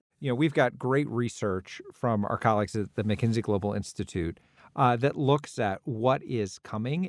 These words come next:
in terms of skill shortages in the U S.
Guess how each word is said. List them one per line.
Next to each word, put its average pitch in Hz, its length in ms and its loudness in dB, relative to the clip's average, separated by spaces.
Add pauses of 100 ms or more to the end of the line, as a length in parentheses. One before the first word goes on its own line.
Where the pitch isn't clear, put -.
in 113 140 0
terms 107 420 -2
of 98 180 -4
skill 107 340 -4
shortages 92 640 -4
in 92 100 -4
the 92 80 -4
U 90 220 -4
S. - 260 -8